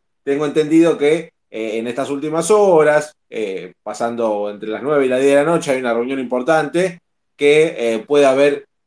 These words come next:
eh, novedades que después las vamos a estar, eh, contando de, de a poco en, en Pasión por el Ciclón, pero eh, se de-, va a drenar mucho de lo que será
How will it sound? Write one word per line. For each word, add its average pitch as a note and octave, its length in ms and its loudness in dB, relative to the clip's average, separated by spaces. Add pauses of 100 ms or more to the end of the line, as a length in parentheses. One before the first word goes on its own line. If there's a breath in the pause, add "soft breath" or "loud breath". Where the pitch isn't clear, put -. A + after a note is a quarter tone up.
eh, G#2 400 -6
novedades C3+ 580 2
que B2 140 -2
después B2+ 260 -4
las B2 140 -2
vamos B2+ 260 -4
a G#2+ 60 -14
estar, B2 380 -6 (280)
eh, G2+ 240 -12
contando B2 540 -4
de, G#2 340 -6
de A2+ 100 -4
a A#2 120 -4
poco B2 320 -4
en, G2+ 200 -14
en A2+ 200 -12
Pasión A2+ 280 -6
por B2 140 -2
el A#2+ 80 -4
Ciclón, D3+ 460 -2 (360)
pero D3 520 0 (220)
eh, G2+ 320 -4
se A#2 500 2
de-, B2 260 -4 (120)
va A#2 260 -2
a D3 40 4
drenar D3+ 240 0
mucho E3 600 0
de A#2+ 540 -2
lo A2 160 -6
que A2 100 -8
será A2 880 0